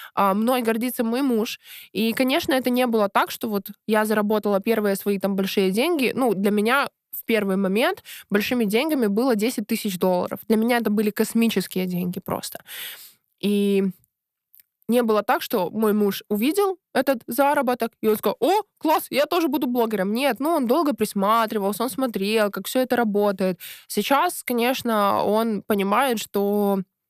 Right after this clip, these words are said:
это не просто так, это как бы труд, и почему я должна стыдиться об этом говорить,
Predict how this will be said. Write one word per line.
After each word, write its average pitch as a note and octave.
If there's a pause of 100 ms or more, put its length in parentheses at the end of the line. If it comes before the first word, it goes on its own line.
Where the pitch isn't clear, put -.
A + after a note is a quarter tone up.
(180)
это -
не C#4
просто A3+
так, C#4
это G3 (140)
как F#3+
бы F3+
труд, D#4 (560)
и G3
почему A#3
я G3+
должна G3
стыдиться G3
об F#3
этом F#3+
говорить, F#3+